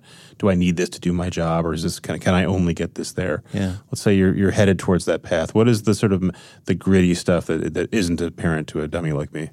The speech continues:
Speaker 2: It's sort of measuring, uh, the readers, who's reading what when, uh, what content is working for them. You know, we've always been very clear, we're, we're very data-driven, but we've always been very clear that we are fundamentally editorially driven. You know, we will never second guess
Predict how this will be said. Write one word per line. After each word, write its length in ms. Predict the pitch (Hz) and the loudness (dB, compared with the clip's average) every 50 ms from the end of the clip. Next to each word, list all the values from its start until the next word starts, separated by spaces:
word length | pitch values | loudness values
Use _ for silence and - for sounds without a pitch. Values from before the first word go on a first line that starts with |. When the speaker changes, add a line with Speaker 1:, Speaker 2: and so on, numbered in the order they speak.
| - _ - - | -16 _ -6 -2
Speaker 2:
It's 180 | - 180 175 - | 0 0 0 0
sort 160 | - - 170 | 0 2 4
of 80 | 127 110 | 6 6
measuring, 680 | 113 120 117 - 113 110 110 107 104 104 101 98 - - - - | 6 6 6 4 4 6 6 6 6 6 6 4 2 0 -2 -2
uh, 180 | - 107 98 95 | 2 2 4 4
the 120 | 90 98 | 4 2
readers, 280 | 120 135 - - - - | 2 2 2 2 0 -2
who's 300 | - 110 107 104 90 - | 0 0 2 2 2 2
reading 240 | 101 95 95 92 92 | 2 2 4 4 2
what 180 | 92 90 - - | 2 2 0 0
when, 420 | 90 92 90 101 113 123 135 - - | 0 0 2 2 0 0 -2 -4 -2
uh, 200 | - 107 98 95 | -2 0 2 2
what 240 | 98 95 95 - - | 2 2 0 -2 -4
content 480 | - - 101 95 95 - - 104 95 - | -2 0 0 0 0 0 0 0 0 0
is 140 | 98 85 85 | -2 -2 0
working 400 | 98 95 95 95 - - 101 95 | 0 0 0 0 -2 -2 -2 -2
for 280 | 98 - - 110 101 92 | -2 -2 0 0 0 0
them. 260 | - 110 107 123 147 - - - - - - - | 0 0 0 -2 -4 -6 -12 -20 -20 -20 -6 0
You 80 | - | 4
know, 40 | 135 | 4
we've 160 | 131 165 170 | 6 6 6
always 200 | 151 139 120 113 | 6 6 6 4
been 140 | 101 - 107 98 | 4 4 4 6
very 140 | 98 95 | 4 4
clear, 400 | 92 - - - - 107 104 95 95 | 2 0 -4 0 2 4 4 4 4
we're, 120 | 98 101 98 | 4 2 0
we're 160 | - 110 107 | 0 -2 0
very 180 | 107 - 226 | 0 0 0
data-driven, 640 | 196 - 110 104 104 - 107 90 87 107 101 98 95 | 0 2 2 2 2 0 -2 0 0 0 2 2 2
but 60 | 87 | 2
we've 100 | 98 104 | 2 4
always 140 | 131 160 123 | 4 4 4
been 140 | 101 110 104 | 4 4 4
very 160 | 101 101 92 | 4 4 2
clear 500 | 92 - - - 104 101 95 95 98 95 - - - - - - - - _ _ - | 0 -2 0 2 4 6 6 4 2 0 -2 -8 -20 -20 -20 -20 -20 -20 _ _ 0
that 140 | 107 98 | 2 2
we 140 | 90 92 95 95 | 4 4 4 4
are 300 | 95 98 92 92 92 92 - _ _ - | 4 4 4 2 0 -2 -6 _ _ -20
fundamentally 760 | - - - 110 107 98 95 95 117 120 107 - 104 90 - | -10 -2 0 2 4 4 4 4 4 4 2 2 2 2 4
editorially 480 | - 95 92 - - - 107 92 - | 2 2 0 0 0 0 2 2 2
driven. 320 | - - - - - - - | 0 0 -2 -2 0 0 0
You 60 | - | 0
know, 80 | 98 98 | 2 2
we 140 | 101 101 | 4 4
will 120 | 98 104 104 | 4 4 6
never 580 | 98 98 104 107 101 95 - 92 90 92 90 92 | 6 6 6 6 4 4 4 4 4 4 2 0
second 520 | - - - 107 101 - - 101 95 90 | 0 0 -2 -2 -2 0 0 0 2 2
guess 480 | - - 90 101 110 - - - - | 2 2 2 2 0 -2 -6 -12 -12